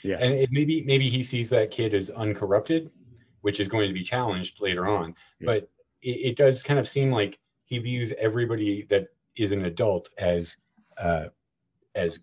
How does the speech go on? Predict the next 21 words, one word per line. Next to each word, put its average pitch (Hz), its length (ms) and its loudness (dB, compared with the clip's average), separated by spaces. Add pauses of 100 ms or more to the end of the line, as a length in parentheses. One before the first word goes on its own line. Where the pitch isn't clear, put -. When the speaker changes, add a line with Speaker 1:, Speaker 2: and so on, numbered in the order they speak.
Speaker 2:
corrupted 139 800 6
or, 95 480 -2 (400)
um, 90 440 0 (720)
or 110 140 2
just 110 180 0
a 123 80 8
problem 104 600 4
that 87 160 0
he'll 101 160 6
have 101 220 0
to 87 100 -8
deal 90 240 2
with, 85 180 0
like 95 160 -2
a 90 60 0
mess 90 280 -2
he'll 95 160 0
have 85 200 -6
to 87 80 -10
clean 82 240 -8
up. 73 180 -16